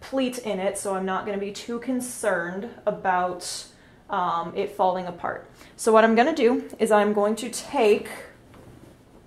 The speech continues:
the edge. So remember that you want right side up. So you wanna match the wrong side. Can you even see that? Yeah, you wanna match the wrong side of the skirt to the right side of the bias tape.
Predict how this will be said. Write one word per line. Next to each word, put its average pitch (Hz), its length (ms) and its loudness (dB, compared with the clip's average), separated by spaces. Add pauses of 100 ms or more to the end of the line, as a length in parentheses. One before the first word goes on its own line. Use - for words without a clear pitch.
(360)
the 220 260 -2
edge. 214 560 4 (320)
So 208 480 8
remember 220 360 6
that 220 160 6
you 214 80 2
want 208 460 2 (320)
right 240 280 6
side 214 600 6 (240)
up. 285 520 4 (800)
So - 160 -4
you 208 120 2
wanna 208 220 4
match 190 440 2 (320)
the 202 260 6
wrong 214 380 8
side. 233 600 8
Can - 160 0
you 214 140 6
even 294 220 4
see - 160 -6
that? 190 240 -2
Yeah, - 100 4
you 208 140 4
wanna 214 160 8
match 208 260 4
the 214 100 0
wrong 226 400 8
side 247 420 6
of 214 160 -2
the 202 60 -2
skirt 208 460 -2
to - 240 -6
the 185 120 0
right 180 280 2
side 180 300 0
of 175 60 -8
the - 60 -14
bias 240 360 4
tape. 240 320 0